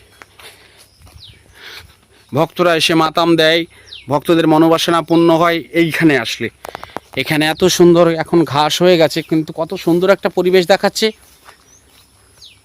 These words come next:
দেখুন, কত সুন্দর পরিবেশ।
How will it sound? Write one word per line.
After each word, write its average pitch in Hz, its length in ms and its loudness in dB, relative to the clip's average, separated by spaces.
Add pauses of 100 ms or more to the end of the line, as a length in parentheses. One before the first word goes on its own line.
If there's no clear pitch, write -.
(2750)
দেখুন, 117 320 -4 (280)
কত 143 260 0
সুন্দর 135 440 0
পরিবেশ। 101 420 -12